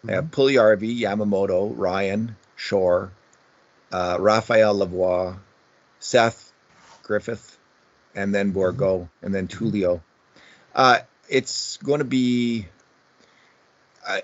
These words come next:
Speaker 1: it's interesting. Raphael Lavoie, who is a, who has shown some real potential as well. Great big guy, h-, really hard shot, and, uh, can be in, and is a nasty player when he wants to be.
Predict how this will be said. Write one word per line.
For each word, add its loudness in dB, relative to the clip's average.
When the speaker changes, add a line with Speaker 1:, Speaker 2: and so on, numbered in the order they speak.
Speaker 1:
it's 0
interesting. 2
Raphael 6
Lavoie, 2
who -6
is -6
a, -6
who -2
has 4
shown 2
some -6
real 2
potential -4
as -4
well. 0
Great 2
big 0
guy, 0
h-, -16
really 4
hard 0
shot, -4
and, 0
uh, -2
can -2
be -2
in, -4
and 4
is 2
a 4
nasty 2
player 0
when -2
he -4
wants -6
to -12
be. -10